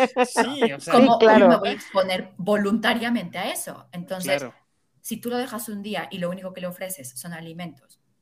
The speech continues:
Speaker 3: que, con los que él tiene estas reacciones a nivel sensorial, a nivel físico, claro que no va a comer. O sea, ¿por qué deliberadamente caminaría yo a través de los, de la cama de clavos? O sea, no hay manera. ¿Por qué lo voy a
Speaker 1: Ujú,
Speaker 3: hacer?
Speaker 1: ujú.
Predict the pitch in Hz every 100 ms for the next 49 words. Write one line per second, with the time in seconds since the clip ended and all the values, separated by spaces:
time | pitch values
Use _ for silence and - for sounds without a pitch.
0 | _ - 180 170 _ _ _ _ 190 170
1 | 160 - 185 - 196 175 156 - 156 151
2 | 151 - 185 156 139 - 139 143 151 -
3 | 147 147 165 208 185 147 147 143 147 -
4 | _ _ - - 202 - 202 - _ _
5 | _ _ - 208 539 554 311 330 320 220
6 | 254 523 254 - - 208 233 202 - -
7 | _ _ 240 240 262 285 269 202 202 214
8 | 208 208 214 180 170 160 185 185 180 180
9 | 170 160 165 190 147 - 170 151 - 196
10 | 190 202 247 311 123 - 180 180 139 175
11 | 208 233 269 269 453 466 - _ 170 -
12 | 254 285 277 - - 147 208